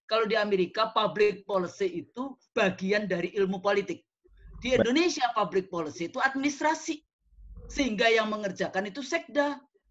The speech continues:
Speaker 1: sekjen. Padahal itu adalah keputusan dari partai politik. Keputusan pilihan-pilihan politik di dalam kebijakan publik. Apa?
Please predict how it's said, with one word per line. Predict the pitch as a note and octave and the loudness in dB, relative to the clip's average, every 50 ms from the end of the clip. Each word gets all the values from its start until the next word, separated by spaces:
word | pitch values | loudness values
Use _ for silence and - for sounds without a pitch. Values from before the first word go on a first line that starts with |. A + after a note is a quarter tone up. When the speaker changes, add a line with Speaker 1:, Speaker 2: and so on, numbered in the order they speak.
| _ - - | _ -20 -20
Speaker 1:
sekjen. | - - - D#4+ D4 - - E4 E4 E4 D4 C4+ B3+ - _ _ _ _ _ | -16 -8 -6 -6 -6 -4 -2 0 0 0 0 -4 -6 -12 _ _ _ _ _
Padahal | - G3+ G#3+ F3+ G#3+ A3+ A#3 - | -4 -4 0 2 2 2 2 0
itu | A#3 - C4 | -4 -2 -2
adalah | C#4 A#3 G3 A3 G#3+ - | -2 0 0 -4 -4 -4
keputusan | - F#3 - F#3 F3+ - - F#3+ - - - - F4 F4+ F4 C#4+ | -8 -10 -8 -8 -8 -8 -10 -16 -14 -8 0 2 2 4 4 2
dari | B3 G#3 G3 F#3 | 2 2 0 -2
partai | F#3+ F#3+ F#3 F#3 F#3 F3 | -4 -4 -2 -2 -2 -4
politik. | - E3+ E3 - - _ - _ - - | -6 -8 -12 -12 -14 _ -20 _ -14 -10
Keputusan | - - - - - - - - - - _ - - - - - D4+ E4 E4+ E4 C4+ | -6 -6 -6 -6 -6 -8 -6 -8 -8 -8 _ -10 -8 -8 -2 2 4 4 4 4 -2
pilihan-pilihan | - B3+ A3+ A3+ G#3 G#3 G3 - G3 F#3+ F#3+ F3+ F3+ - | -4 -4 0 0 0 0 -2 -4 -2 -2 0 0 -2 -2
politik | F3+ E3 D3 C#3+ - - - D4 D4 - - | -4 -6 -6 -6 -8 -6 -6 -6 -6 -6 -10
di | F#3+ F3+ | -12 -10
dalam | - D#3 D3 D#3 D#3 D3 | -8 -8 -8 -8 -8 -12
kebijakan | - C#3+ D3 C#3 - - - - - G2 | -14 -16 -16 -12 -10 -6 -4 -4 -6 -6
publik. | A#2+ B2+ - _ _ _ _ _ _ _ - - | -8 -16 -20 _ _ _ _ _ _ _ -6 -2
Apa? | A#3 B3 A#3+ A3 F#3+ - | -2 0 0 0 -2 0